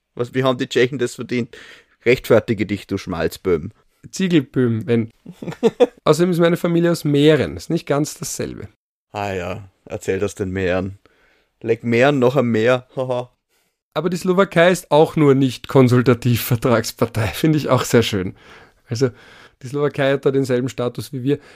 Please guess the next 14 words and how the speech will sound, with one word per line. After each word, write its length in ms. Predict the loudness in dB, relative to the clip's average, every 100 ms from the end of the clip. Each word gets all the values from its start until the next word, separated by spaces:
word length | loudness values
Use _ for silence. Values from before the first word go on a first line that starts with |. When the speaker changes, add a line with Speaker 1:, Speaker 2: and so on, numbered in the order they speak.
| -10 -6
Speaker 2:
Was 100 | -2
ich 100 | -2
auch 140 | 0
sehr, 280 | 2 2 0 -8
ich 140 | -4
kann 140 | 0
mir 60 | 2
da 140 | 2
wirklich 200 | 2 -2
keinen 200 | 0 0
Reim 240 | 2 0 0
draus 200 | 0 0
machen. 380 | -4 -2 -4 -4
Das 240 | -10